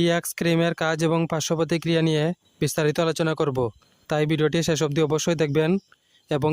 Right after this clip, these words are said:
চ্যানেলে নতুন হয়ে থাকলে চ্যানেলটিকে সাবস্ক্রাইব করে নেবেন, যাতে ওষুধ সম্পর্কে সঠিক তথ্য সবার আগে আপনারা পেয়ে যান। পাইনোম্যাক্স টি এক্স ক্রিম, এটি তৈরি করেছে হেলথকেয়ার ফার্মাসিউটিক্যালস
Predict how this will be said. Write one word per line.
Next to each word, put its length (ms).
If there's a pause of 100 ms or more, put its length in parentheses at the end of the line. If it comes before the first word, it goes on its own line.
চ্যানেলে 440
নতুন 240
হয়ে 160
থাকলে 200
চ্যানেলটিকে 420
সাবস্ক্রাইব 360
করে 120
নেবেন, 260 (380)
যাতে 280
ওষুধ 180
সম্পর্কে 340
সঠিক 280
তথ্য 260
সবার 260
আগে 140
আপনারা 300
পেয়ে 200
যান। 200 (480)
পাইনোম্যাক্স 640 (240)
টি 200
এক্স 220
ক্রিম, 240 (400)
এটি 140
তৈরি 240
করেছে 320 (520)
হেলথকেয়ার 540
ফার্মাসিউটিক্যালস 880